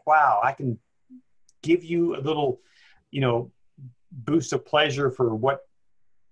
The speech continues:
you experienced when you were a kid. But ultimately, I think it's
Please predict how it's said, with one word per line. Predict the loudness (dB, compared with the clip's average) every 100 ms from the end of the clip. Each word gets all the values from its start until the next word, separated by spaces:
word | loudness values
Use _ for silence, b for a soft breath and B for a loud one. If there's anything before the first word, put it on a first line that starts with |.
| _ _ -4
you | -2
experienced | -2 -4 -8 -4 -4 -6 -4
when | -2
you | 0
were | -2
a | -4
kid. | -2 0 0 -2 _ b b b _ _ _ -20 _ _
But | 2
ultimately, | 4 4 0 -4 -4 0 0
I |
think | 0 -2 -4
it's | 0 0 0 -10